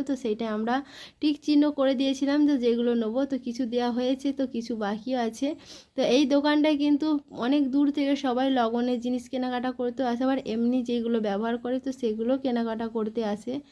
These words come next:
তো আমাদের হাতের কাছে ছিল, তো সেই কারণে আমরাও করে নিলাম। আর আমরাও এমনি যেগুলো ব্যবহার করি এখান থেকেই কিনি।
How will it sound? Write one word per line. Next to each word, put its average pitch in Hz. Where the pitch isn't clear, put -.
তো -
আমাদের 233
হাতের 247
কাছে 269
ছিল, 254
তো 277
সেই 247
কারণে 247
আমরাও 233
করে 240
নিলাম। 254
আর 220
আমরাও 220
এমনি 262
যেগুলো 233
ব্যবহার 220
করি 247
এখান 226
থেকেই 240
কিনি। 254